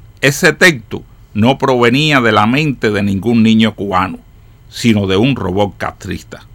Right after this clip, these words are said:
La gran mayoría del jurado estuvo de acuerdo y el texto fue apartado. Gracias, Zoé Valdés, por esta opinión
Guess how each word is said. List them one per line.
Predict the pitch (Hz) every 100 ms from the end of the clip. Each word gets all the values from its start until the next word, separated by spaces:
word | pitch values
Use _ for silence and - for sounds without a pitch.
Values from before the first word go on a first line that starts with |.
| - - - - -
La | - 87
gran | 98 127
mayoría | 123 113 107 107 127 110
del | 104
jurado | 90 98 113 127 117 - - - - - -
estuvo | 117 - 156 156
de | 135
acuerdo | 110 - 113 101 85 - - - - - - -
y | 92
el | 87
texto | - 135 - - - - -
fue | 101
apartado. | 180 87 - - 71 - - - - - - - -
Gracias, | 113 143 165 - 160 135
Zoé | - - - 127 143 147
Valdés, | 131 123 139 160 170 - - - -
por | - 143
esta | 175 185
opinión | 156 160 165 160 110